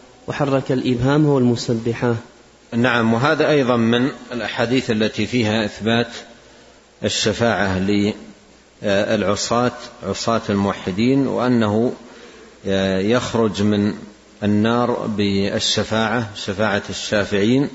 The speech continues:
Speaker 2: وأعظم الشافعين شفاعة نبينا الكريم عليه الصلاة والسلام،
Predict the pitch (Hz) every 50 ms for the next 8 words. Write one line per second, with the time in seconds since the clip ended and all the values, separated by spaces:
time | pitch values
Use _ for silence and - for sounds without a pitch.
0 | - - - - - - - - - - - - - - - - - 98 104 107
1 | 107 113 120 127 120 113 113 104 110 110 104 101 107 104 101 - - - 117 117
2 | - - - - 113 107 98 - 107 95 98 113 120 123 123 123 117 - - -
3 | - - - - - - - - - - - - 107 - 117 117 113 104 107 107
4 | - 117 113 110 107 104 110 107 107 110 104 101 98 113 117 117 113 107 107 107
5 | 107 110 117 117 104 - - 110 107 117 117 110 98 90 104 107 110 104 101 98
6 | - - - 104 110 110 104 - 107 104 101 92 - - 104 101 113 123 139 151